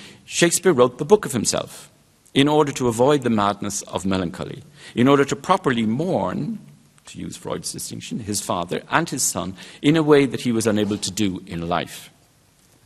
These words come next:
The play itself, then, serves as a symbolic working through of an otherwise irresolvable crisis in which a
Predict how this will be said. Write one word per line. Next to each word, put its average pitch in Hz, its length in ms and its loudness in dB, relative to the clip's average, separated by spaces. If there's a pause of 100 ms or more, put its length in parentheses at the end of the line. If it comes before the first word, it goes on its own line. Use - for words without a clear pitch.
(480)
The 127 80 -6
play 214 180 8
itself, 165 500 4
then, 113 360 0
serves 160 480 2
as 135 120 4
a 131 60 0
symbolic 120 540 2
working 110 400 2
through 170 560 0 (360)
of 127 140 0
an 151 80 4
otherwise 160 420 4
irresolvable 120 600 2
crisis 147 480 0
in 113 100 0
which 113 200 -2
a 117 60 -6